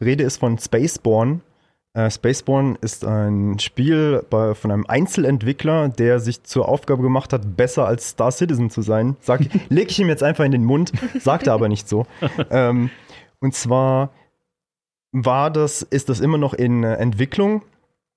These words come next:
Speaker 1: Man kann dort, äh, Raumschiffe fliegen, man kann jederzeit aus dem Raumschiff aussteigen. Es gibt, äh, unzählige Planeten, alles auch, ähm, währenddessen generiert und,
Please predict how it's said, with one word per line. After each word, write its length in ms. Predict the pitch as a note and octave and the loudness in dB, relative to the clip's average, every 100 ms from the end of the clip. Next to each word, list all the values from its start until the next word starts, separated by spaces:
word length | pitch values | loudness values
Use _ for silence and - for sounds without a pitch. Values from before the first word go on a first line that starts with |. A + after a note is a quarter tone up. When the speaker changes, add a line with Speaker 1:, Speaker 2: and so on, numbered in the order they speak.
| - | -4
Speaker 1:
Man 220 | B2 A#2 | -2 -2
kann 340 | - B2+ C3 A#2+ | 0 0 0 2
dort, 420 | A2+ A2 G#2+ - | 2 2 0 -4
äh, 220 | - G#2+ | -2 0
Raumschiffe 440 | G#2+ D3 - F3+ | 0 0 -2 -4
fliegen, 460 | F3 D#3+ F3 F3+ F3+ | -2 0 0 2 0
man 160 | B2+ B2 | 0 0
kann 260 | A#2+ G#2+ | -2 0
jederzeit 580 | G#2+ A#2 D#3+ E3 D#3 C3+ | 0 2 2 0 0 -2
aus 100 | B2 | 0
dem 120 | B2 | 0
Raumschiff 380 | A#2 A#2 - - - | 2 0 -2 -8 0
aussteigen. 800 | C#3+ - - D#3 D3+ D#3 D3 - - _ - | 0 0 0 0 2 0 -2 -6 -20 _ -8
Es 160 | A#2+ - | -6 -2
gibt, 320 | A#2 - A2+ | -4 -2 -2
äh, 140 | A2+ A2 | -2 2
unzählige 480 | E3 F#3 D3 C3+ A#2+ | 0 2 0 0 0
Planeten, 540 | B2 B2 C#3+ D#3 C3+ | 0 2 0 0 0
alles 400 | - B2 B2 - | 2 0 0 0
auch, 300 | A#2 A#2 - | 0 0 -2
ähm, 600 | A#2 G#2+ A2+ A2+ A2+ G#2+ _ _ _ _ _ _ _ _ | -2 2 2 2 2 -2 _ _ _ _ _ _ _ _
währenddessen 520 | G2+ B2 B2+ B2 - B2 | -2 2 2 0 0 0
generiert 600 | B2 A2 A#2+ F#3 F#3 - - - _ _ _ _ - | 2 2 2 0 -2 -8 -20 -20 _ _ _ _ -2
und, 640 | A#2 A#2 A2+ A2 A2 | 0 2 2 0 0